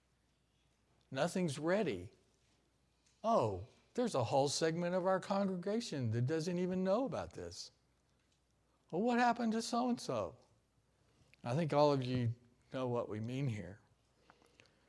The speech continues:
And you know what? Many prefer to serve under the radar and in a more quiet way.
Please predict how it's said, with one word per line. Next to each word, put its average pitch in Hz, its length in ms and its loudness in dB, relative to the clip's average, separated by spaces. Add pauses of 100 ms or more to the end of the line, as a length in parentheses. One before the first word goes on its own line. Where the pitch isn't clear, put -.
(460)
And 165 200 2
you 175 60 6
know 214 160 6
what? 214 480 8
Many 165 680 6 (460)
prefer 190 480 8
to 190 100 12
serve 196 600 10
under 151 340 6
the 135 120 8
radar 123 720 4 (580)
and 139 200 -4
in 139 120 -2
a 131 80 -2
more 127 300 4
quiet 110 640 0
way. 104 300 -6